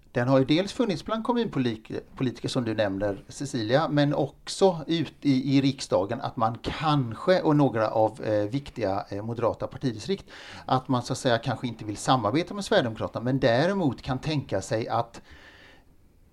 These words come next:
driva sin politik och så får Sverigedemokraterna rösta med regeringen ändå. Det, eh, men återigen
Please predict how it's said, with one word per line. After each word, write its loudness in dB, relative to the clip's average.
driva 4
sin -2
politik -2
och -4
så -6
får -4
Sverigedemokraterna 0
rösta -2
med 2
regeringen -2
ändå. 2
Det, 2
eh, -10
men 2
återigen 2